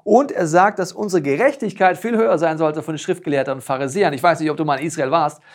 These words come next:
aber wenn du dort, äh, Juden begegnest, die orthodox sind oder die, äh, äh, Schriftgelehrte auch heute noch sind, da merkst du, die machen einiges, um ihre Gerechtigkeit nach oben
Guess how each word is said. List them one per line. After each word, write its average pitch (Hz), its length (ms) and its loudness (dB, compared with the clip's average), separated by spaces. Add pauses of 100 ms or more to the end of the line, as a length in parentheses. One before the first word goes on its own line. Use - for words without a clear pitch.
(180)
aber 143 220 -2
wenn 156 100 0
du 156 80 0
dort, 147 340 2 (240)
äh, 147 140 0
Juden 160 480 0
begegnest, 151 500 -4
die 151 140 -2
orthodox 147 440 -2
sind 151 120 -6
oder 135 200 -2
die, 139 200 -6
äh, 123 540 -6
äh, - 20 -8
Schriftgelehrte 143 800 0
auch 127 140 -2
heute 156 220 0
noch 147 160 -8
sind, 147 260 -10 (300)
da 139 100 -10
merkst 147 320 -2
du, 147 80 -2
die 151 260 -4
machen 139 360 -6
einiges, 190 640 0
um 147 120 -6
ihre 139 220 0
Gerechtigkeit 127 640 -4
nach 120 100 -4
oben 123 380 -6